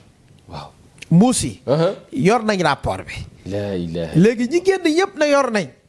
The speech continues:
Speaker 2: Lan moo tax jàppuñ leen? Ñu jàpp benn doomu aadama benn bu wax. Te bu indee mën nañ ne recel de document administratif jàpp ko.
Speaker 1: Mhm.
Speaker 2: Su indiwul ñu ne dafa def diffamation. Réew mi doy na waar.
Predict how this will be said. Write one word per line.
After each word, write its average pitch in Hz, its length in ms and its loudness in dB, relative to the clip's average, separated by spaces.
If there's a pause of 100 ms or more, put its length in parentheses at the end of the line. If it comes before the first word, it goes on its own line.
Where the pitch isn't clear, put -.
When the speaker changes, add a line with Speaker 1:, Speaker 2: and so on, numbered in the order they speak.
(280)
Speaker 2:
Lan 226 240 2
moo 240 140 2
tax 208 200 -2
jàppuñ 202 380 0
leen? 165 260 -4 (240)
Ñu 190 180 2
jàpp 202 280 0
benn 180 280 0
doomu 170 220 2
aadama 151 400 -2
benn 156 360 -2
bu 151 200 2
wax. - 320 -2 (680)
Te 185 80 6
bu 175 160 0
indee 208 500 2 (160)
mën 196 220 2
nañ 170 180 0
ne 160 120 4
recel 160 340 0
de 143 100 -2
document 143 480 -2
administratif 139 760 -2
jàpp 127 300 -2
ko. - 140 -10 (200)
Speaker 1:
Mhm. 151 320 2 (180)
Speaker 2:
Su - 140 0
indiwul 226 500 2 (140)
ñu 175 140 0
ne 180 120 4
dafa 165 200 0
def 143 180 -2
diffamation. 110 680 -2 (680)
Réew 156 220 4
mi 151 120 2
doy 147 180 4
na 151 120 2
waar. 113 260 -4